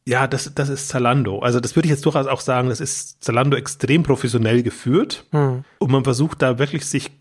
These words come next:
Speaker 1: keiner, also nichts auszusetzen. Und vielleicht als, als, als anderes Beispiel auch noch, um, um zu zeigen, was,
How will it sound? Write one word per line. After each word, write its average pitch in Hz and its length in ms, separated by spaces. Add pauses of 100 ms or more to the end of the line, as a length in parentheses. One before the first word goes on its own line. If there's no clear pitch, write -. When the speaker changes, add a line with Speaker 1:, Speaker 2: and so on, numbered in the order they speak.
Speaker 1:
keiner, 147 800 (220)
also 160 220
nichts 147 320
auszusetzen. 131 800 (140)
Und 123 540
vielleicht 131 300
als, 135 160
als, 139 200
als 143 160
anderes 151 340
Beispiel 139 380
auch 123 140
noch, 131 320
um, 139 220
um - 160
zu 143 100
zeigen, 131 640
was, - 400